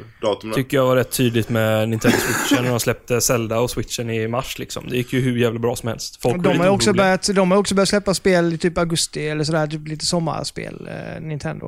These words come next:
Speaker 3: Eh, det andra också i och för sig, men
Speaker 1: Ja, de,
Speaker 3: men
Speaker 1: de
Speaker 3: vinsterna
Speaker 1: spisade ju ut första året riktigt, riktigt bra.
Speaker 3: Mm.
Speaker 1: Med,
Speaker 2: Det känns
Speaker 1: eh,
Speaker 2: som att
Speaker 1: med, med där i
Speaker 2: Ja.
Speaker 1: mars, och sen var det väl, var det månaden efter som, eh, Mario Kart kom.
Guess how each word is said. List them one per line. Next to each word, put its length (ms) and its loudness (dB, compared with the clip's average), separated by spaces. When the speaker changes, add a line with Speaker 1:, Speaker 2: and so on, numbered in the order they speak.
Speaker 3:
Eh, 760 -12
det 80 -2
andra 180 -2
också 220 -4
i 40 -6
och 40 -8
för 40 -8
sig, 140 -6
men 240 -4
Speaker 1:
Ja, 120 4
de, 60 2
Speaker 3:
men 80 2
Speaker 1:
de 60 6
Speaker 3:
vinsterna 320 4
Speaker 1:
spisade 240 4
ju 60 6
ut 160 4
första 360 2
året 300 2
riktigt, 220 -2
riktigt 240 -6
bra. 240 -2
Speaker 3:
Mm. 220 -2
Speaker 1:
Med, 260 2
Speaker 2:
Det 120 2
känns 180 2
Speaker 1:
eh, 60 2
Speaker 2:
som 100 -2
att 220 -4
Speaker 1:
med, 280 2
med 220 4
där 140 4
i 40 6
Speaker 2:
Ja. 60 2
Speaker 1:
mars, 320 2
och 60 -4
sen 200 0
var 120 2
det 80 -2
väl, 340 -4
var 140 0
det 60 0
månaden 340 0
efter 240 -6
som, 420 -8
eh, 440 -8
Mario 180 -4
Kart 220 -2
kom. 220 -4